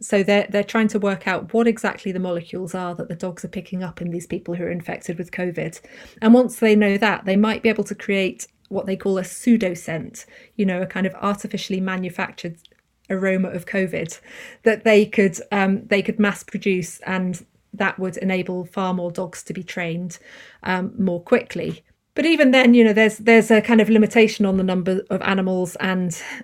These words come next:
handlers that you could have. So realistically, the way this would be used would be that you would have, you know, you would have a, a squad of covid dogs at an airport, and they would be targeted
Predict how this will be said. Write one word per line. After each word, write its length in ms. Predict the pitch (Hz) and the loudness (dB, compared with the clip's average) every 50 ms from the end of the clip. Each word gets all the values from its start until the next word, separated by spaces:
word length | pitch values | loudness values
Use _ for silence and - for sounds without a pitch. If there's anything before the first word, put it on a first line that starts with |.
| - | -16
handlers 600 | - - - 214 202 202 185 185 180 185 175 170 | -10 -4 0 2 4 4 4 2 0 -2 -4 -4
that 120 | - - - | -6 -8 -6
you 160 | 185 180 175 | -6 -6 -6
could 160 | - 180 156 | -6 -8 -8
have. 400 | - - 190 175 165 165 165 - | -4 -4 -2 -2 -2 -2 -4 -6
So 400 | - - - 233 226 214 226 220 - - - | -8 -4 0 4 4 6 4 4 2 -4 -8
realistically, 680 | - 269 285 277 262 254 240 - - 214 - 185 190 190 | -2 0 2 4 4 2 2 2 0 0 2 2 0 0
the 80 | 196 | 0
way 200 | 185 202 202 196 | 2 2 2 2
this 200 | 196 196 - - | 0 -2 -4 -6
would 120 | 180 170 165 | -8 -6 -6
be 80 | 185 | -6
used 480 | 180 190 196 185 175 175 170 - - _ _ - | -4 -2 -2 0 -2 -2 -4 -8 -12 _ _ -2
would 160 | 196 175 165 | -2 -2 0
be 160 | - 190 185 | 0 0 0
that 340 | 170 190 196 - - - - - | 0 0 -2 -2 -4 -8 -8 -2
you 160 | 202 208 190 | 0 0 0
would 80 | 208 - | 0 0
have, 360 | - 233 226 220 - - _ _ _ _ _ _ _ | 2 2 0 0 -2 -8 _ _ _ _ _ _ _
you 120 | - 208 202 | 2 2 4
know, 80 | 190 | 4
you 160 | 185 196 196 | 4 4 2
would 80 | 196 190 | 2 0
have 280 | 190 - 202 202 202 202 | 0 0 0 0 0 0
a, 180 | 185 185 185 - | 0 -2 -2 -4
a 100 | - 190 | -4 -6
squad 460 | - - - - - 208 202 196 - | -6 -8 -4 0 4 4 4 4 4
of 260 | 190 185 180 165 - - _ _ - | 2 -2 -2 -4 -8 -16 _ _ -16
covid 400 | 240 - 247 220 220 202 202 - | -2 2 4 6 6 6 4 2
dogs 320 | - 196 196 190 190 - 202 | 0 0 0 0 -2 -2 -4
at 120 | 190 - | -4 -2
an 80 | 196 190 | -2 -2
airport, 540 | 190 196 185 185 - 185 175 180 165 - - - | -2 -2 -4 -6 -6 -6 -6 -6 -8 -10 -8 -4
and 380 | - 208 208 208 208 208 - - - _ | 0 4 4 6 4 4 2 -4 -8 _
they 160 | - 214 220 | 4 6 8
would 140 | 233 226 226 | 8 8 6
be 80 | 233 226 | 4 -2
targeted 720 | 233 - - 214 208 202 202 196 196 - 208 185 170 | -2 -2 -2 -2 0 0 -2 -4 -4 -4 -6 -6 -6